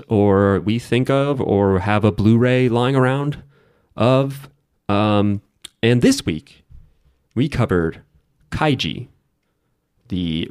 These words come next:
ridiculous gambling anime. Full name is <coughs> Suffering Outcast Kaiji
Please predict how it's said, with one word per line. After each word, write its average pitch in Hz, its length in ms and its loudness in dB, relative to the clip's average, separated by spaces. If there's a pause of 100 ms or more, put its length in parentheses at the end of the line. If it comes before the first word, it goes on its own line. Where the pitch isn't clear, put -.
ridiculous 107 920 -2 (260)
gambling 117 440 0
anime. 87 500 -2 (240)
Full 170 220 0
name 123 220 2
is 95 220 -2 (420)
<coughs> - 420 -20
Suffering 170 720 0
Outcast 139 640 -2
Kaiji 113 460 -4